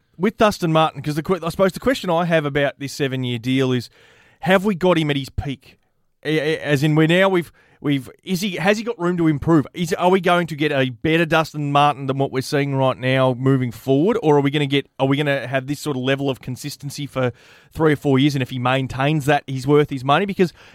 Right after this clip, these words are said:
it is, as we say, it is a lot of money. It, there aren't many, that many, uh, million-dollar players. There'll be more in, in years to come as the, as these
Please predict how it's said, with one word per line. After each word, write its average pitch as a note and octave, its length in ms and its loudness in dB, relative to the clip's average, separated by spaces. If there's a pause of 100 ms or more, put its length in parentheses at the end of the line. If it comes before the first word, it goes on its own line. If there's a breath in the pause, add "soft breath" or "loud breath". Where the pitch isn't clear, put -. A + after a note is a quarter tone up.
it E3+ 140 0
is, A3 240 -4
as F#3 180 -2
we G#3 60 -4
say, D3+ 180 2
it D3+ 60 0
is F3+ 100 -4
a G3+ 40 0
lot G3 140 2
of D3+ 60 4
money. C#3 300 2
It, D3+ 180 -4
there C#3 140 4
aren't F3+ 180 4
many, D#3 220 -4
that D3+ 180 -4
many, C#3+ 280 -4 (520)
uh, B2+ 200 0
million-dollar C3 460 4
players. B2 720 0
There'll C#3 120 0
be D3+ 80 0
more D#3 280 2
in, B2+ 160 -6
in C3 160 -4
years B2+ 140 -4
to - 80 -20
come B2+ 200 -2
as A2+ 100 -6
the, A#2 140 -6
as A#2 220 -4
these B2 260 -4